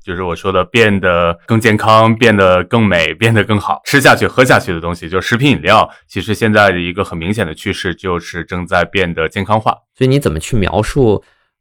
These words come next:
Speaker 2: 这样的一个过程呢？因为我感觉我们好像在这个过程的非常早期的一个阶段。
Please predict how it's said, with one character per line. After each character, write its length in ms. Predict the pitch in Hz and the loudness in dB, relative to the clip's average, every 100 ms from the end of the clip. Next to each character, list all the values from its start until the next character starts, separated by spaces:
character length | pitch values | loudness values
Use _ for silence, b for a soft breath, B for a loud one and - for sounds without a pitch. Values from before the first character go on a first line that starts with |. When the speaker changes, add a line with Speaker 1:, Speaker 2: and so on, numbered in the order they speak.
| _ _ - | _ _ 0
Speaker 2:
这 60 | |
样 180 | 123 107 | 2 4
的 60 | 98 | 2
一 80 | |
个 100 | 104 | 2
过 300 | 117 - 139 | -2 0 2
程 320 | 107 - - - | 2 2 0 -6
呢？ 100 | - | -4
因 120 | 143 | 2
为 60 | 156 | 4
我 120 | 147 | 4
感 160 | 104 104 | 2 2
觉 60 | |
我 180 | 123 101 | 4 4
们 140 | 107 | 2
好 180 | - - | -2 -4
像 240 | - 127 120 | -2 0 2
在 160 | 110 | 0
这 120 | 101 | 0
个 100 | 98 | -2
过 180 | 98 98 | -2 -4
程 240 | 92 92 90 | -4 -6 -4
的 160 | 90 90 _ | -4 -4 _
非 260 | _ 107 | _ -6
常 160 | 101 101 | -2 -2
早 160 | - - | -4 -8
期 120 | - | -8
的 80 | 85 | -6
一 40 | |
个 40 | 78 | -6
阶 160 | - | -8
段。 160 | 64 | -10